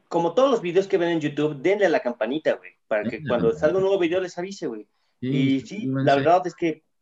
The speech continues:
Speaker 1: gracias a todos los que han estado participando, gracias a todos los que, eh, se han suscrito, a los que nos han seguido. Eh, la fuerza es con ustedes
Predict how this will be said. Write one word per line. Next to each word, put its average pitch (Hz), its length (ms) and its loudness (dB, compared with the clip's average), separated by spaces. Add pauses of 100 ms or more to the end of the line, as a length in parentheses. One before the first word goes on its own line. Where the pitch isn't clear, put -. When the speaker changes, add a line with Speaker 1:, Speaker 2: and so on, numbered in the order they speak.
Speaker 1:
gracias 151 500 0
a 135 80 -10
todos 143 260 0
los 131 220 -6
que - 120 0
han 123 200 2
estado 117 320 -2
participando, 175 580 0
gracias 139 360 -2
a 113 60 -12
todos 123 220 2
los 113 160 -6
que, 98 260 -10 (300)
eh, 104 400 -4
se 135 100 -4
han 127 80 -2
suscrito, 165 560 -2 (300)
a 117 140 -2
los 104 120 -6
que - 80 -8
nos 110 140 -8
han 127 80 0
seguido. 170 520 2 (360)
Eh, 127 560 2
la 127 120 2
fuerza 151 340 2
es 143 160 -4
con 127 160 -2
ustedes 160 680 -4